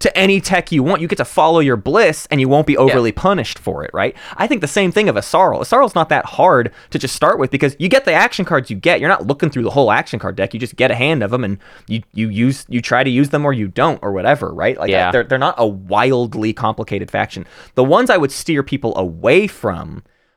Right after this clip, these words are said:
Speaker 1: um, and this mostly depends on, like, the group. If you're bringing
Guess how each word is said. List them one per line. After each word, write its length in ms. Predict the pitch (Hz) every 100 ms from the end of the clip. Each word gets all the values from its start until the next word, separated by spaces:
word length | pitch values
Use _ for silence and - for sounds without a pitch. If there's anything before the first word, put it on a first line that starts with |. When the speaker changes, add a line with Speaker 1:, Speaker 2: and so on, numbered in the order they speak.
| _ -
Speaker 1:
um, 220 | 117 104 104
and 160 | 113
this 180 | 202 -
mostly 360 | 131 123 - 113
depends 400 | 104 - 113 104
on, 140 | 101
like, 240 | 90 - -
the 100 | 90
group. 460 | 101 95 104 143 -
If 120 | 127
you're 100 | 170
bringing 320 | 185 143